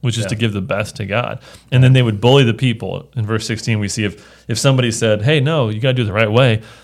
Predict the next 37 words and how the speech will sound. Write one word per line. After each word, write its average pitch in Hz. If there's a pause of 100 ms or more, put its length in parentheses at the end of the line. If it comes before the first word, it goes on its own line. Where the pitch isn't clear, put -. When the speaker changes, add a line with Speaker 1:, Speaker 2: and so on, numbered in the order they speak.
(120)
Speaker 1:
they 110
would 107
basically 117
bully 95
them 90 (140)
Speaker 2:
Mm-hmm. 127
Speaker 1:
into 107
giving 98
it 90
to 95
them. 87 (400)
And 110
then 110 (560)
Speaker 2:
Yeah, 101
that's 95
Speaker 1:
later, 120
we, 107
Speaker 2:
forced. -
Speaker 1:
we 117
see 117
that 104
they're, 98 (420)
that 113
they're 101
sleeping 147
with 127
the 120
women 113
who 110
served 117
at -
the -
temple 143
in 120
Speaker 2:
Mm-hmm. 113
Speaker 1:
verse 120
twenty-two. 123